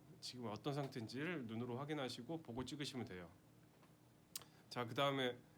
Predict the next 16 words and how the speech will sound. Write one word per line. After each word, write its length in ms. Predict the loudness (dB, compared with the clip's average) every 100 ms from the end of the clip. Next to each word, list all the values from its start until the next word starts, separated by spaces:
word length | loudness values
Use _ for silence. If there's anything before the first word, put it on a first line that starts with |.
| -10
아까 160 | -6 -2
셀프 240 | -2 0
타이머 240 | 2 2 4
눌렀죠? 440 | 0 0 -2 -4
그 100 | 0
다음에 180 | 2 2
이제 120 | 0
강제 280 | 2 2 2
플래시도 500 | 2 0 0 2 4
얘를 240 | 4 2
누르고 400 | 2 0 0 -2
찍으면 320 | -2 0 2 2
되는 220 | 0 -2
거죠. 240 | -4 -8 -10 -14
네. 100 | -14 -14 -14 -16 -16 -14 -14 -12 -14 -16 -20 -18 -18 -8
이해되시죠? 540 | -6 -4 -6 -6 -4